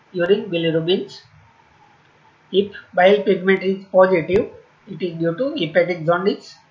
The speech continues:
If it is negative, it is due to prehepatic or hemolytic jaundice. Urine urobilinogens decrease or absent in urine,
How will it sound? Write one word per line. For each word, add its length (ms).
If 180
it 180
is 240
negative, 600
it 160
is 140
due 240
to 140
prehepatic 640
or 280
hemolytic 640
jaundice. 440
Urine 520
urobilinogens 1080
decrease 440
or 380
absent 400
in 160
urine, 380